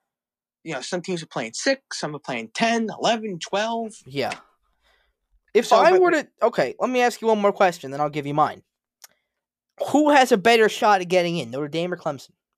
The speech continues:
Speaker 1: I would say Clemson right now.
Speaker 2: Even because Notre Dame beat 'em? Even, even, even, uh, because of that?
Speaker 1: Yeah, I would say this, you know, for no Lawrence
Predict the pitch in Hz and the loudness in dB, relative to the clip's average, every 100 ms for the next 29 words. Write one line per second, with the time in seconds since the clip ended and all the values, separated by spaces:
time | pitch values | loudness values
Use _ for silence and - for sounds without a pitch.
0 | _ _ _ _ _ _ _ _ _ _ | _ _ _ _ _ _ _ _ _ _
1 | _ - 131 160 165 165 156 175 160 - | _ -14 -8 -6 -6 -10 -12 -8 -8 -8
2 | 175 170 165 139 131 117 95 _ _ _ | -8 -8 -10 -12 -12 -14 -18 _ _ _
3 | _ - 202 202 214 208 196 - 180 202 | _ -4 -2 0 0 0 -4 -10 -2 0
4 | 175 185 180 185 185 185 208 226 196 180 | 2 4 4 2 0 0 -2 -2 -6 -8
5 | 190 185 - 180 180 175 - 185 175 175 | -6 -6 -8 -8 -6 -8 -10 -8 -6 -4
6 | 170 170 170 160 170 170 170 208 - _ | -6 -2 -2 -2 -6 -4 0 -2 -4 _
7 | _ _ _ _ _ 262 262 - - 247 | _ _ _ _ _ -2 -2 -4 -6 -4
8 | 427 - 254 240 185 160 - _ - - | -4 -4 -8 -8 -8 -10 -12 _ -18 -12
9 | 170 160 190 277 214 196 147 117 113 - | -10 -2 0 2 4 4 2 -2 -12 -16